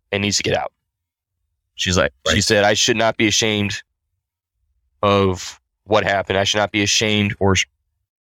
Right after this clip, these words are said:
Speaker 1: disappointed in myself. I'm trying to, I was able to empower myself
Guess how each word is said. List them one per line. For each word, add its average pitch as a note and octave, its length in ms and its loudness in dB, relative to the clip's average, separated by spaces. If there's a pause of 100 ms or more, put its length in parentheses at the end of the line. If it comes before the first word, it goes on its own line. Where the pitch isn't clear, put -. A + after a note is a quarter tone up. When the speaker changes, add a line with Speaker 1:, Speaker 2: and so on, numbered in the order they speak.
(960)
Speaker 1:
disappointed A2+ 520 2
in F#2+ 80 -2
myself. F#2 600 -2 (720)
I'm G#2+ 140 -2
trying A#2+ 380 0
to, G#2 440 0 (1300)
I B2+ 140 4
was C3+ 180 2
able B2 260 4
to G#2 440 -2 (800)
empower G#2+ 400 2
myself G2 640 -2